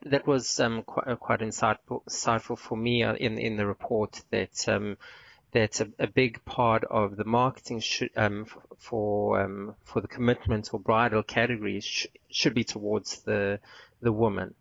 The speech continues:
And that's a, a big shift from, from where we were ten, twenty years ago. Um, that they're very much involved in the, in the engagement ring, um, uh, purchasing decision.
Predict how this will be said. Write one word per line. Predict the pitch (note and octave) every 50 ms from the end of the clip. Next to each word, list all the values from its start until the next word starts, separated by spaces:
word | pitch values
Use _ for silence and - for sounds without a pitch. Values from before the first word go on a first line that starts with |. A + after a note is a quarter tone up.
| _ _ _ _ -
And | - G#2
that's | G#2 G#2 G#2 - - -
a, | A#2+ G#2+ G2+ G2+ -
a | - -
big | G2+ A2+ G#2 -
shift | - - - - A2+ - - -
from, | - - - A2+ G#2 G2+ G2 G2+ G#2+ -
from | - B2 A2+ G2+
where | G#2 G#2 G#2 G2+
we | G#2 G2
were | F#2+ G2+ G2+ G2
ten, | - - - - G2+ G2 G2
twenty | - - - G#2+ G2 G2 G#2
years | G#2+ G#2 G2+ G2+ G2 -
ago. | A2 G#2 G#2+ G2+ F#2+ A2 - _ _ - - - _ _ _ -
Um, | A#2+ G2+ G2
that | G2 - -
they're | A#2 G#2+
very | A#2 C3+ C3 B2
much | A#2 A#2 A2 G#2+ - - -
involved | G#2+ G2+ - A2 G#2 G#2 G#2 G#2+ G2+ - -
in | - - B2+ A2 A2 G#2 - -
the, | G2+ G2 G2 G2 G2 G2 G2 - - - - -
in | - - A2 G#2
the | G#2
engagement | G#2 G#2 G#2 - - A2 A2 A2 G2+ F#2+ - A2+ G#2 - -
ring, | A2 G#2 G#2 G2+ G2+ G2+ G2+ G2 G2+ _ - - - _ _ _ _ - -
um, | G#2 G2 G2 G2 G2 G2 G2 - _ _ _ - _ _ - -
uh, | - A2 G2+ G2 G2 F#2+ G2 G2 - _ _ - _ _ _ _ -
purchasing | - C3+ A2+ G#2 - - - - - G#2 F#2+ F#2
decision. | F2+ - - - G2 F#2+ G2+ F2+ -